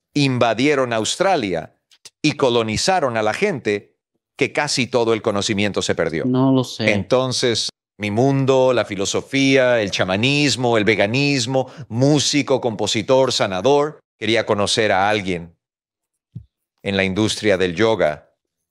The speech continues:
Speaker 1: que estuviera abierto a cambiar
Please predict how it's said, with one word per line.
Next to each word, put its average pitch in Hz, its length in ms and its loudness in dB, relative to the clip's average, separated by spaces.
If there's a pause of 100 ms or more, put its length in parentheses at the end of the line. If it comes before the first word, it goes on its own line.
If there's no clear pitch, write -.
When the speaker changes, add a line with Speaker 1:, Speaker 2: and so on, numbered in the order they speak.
(340)
Speaker 1:
que 117 120 0
estuviera 110 540 0
abierto 107 840 -2 (340)
a 101 180 -2
cambiar 101 800 -2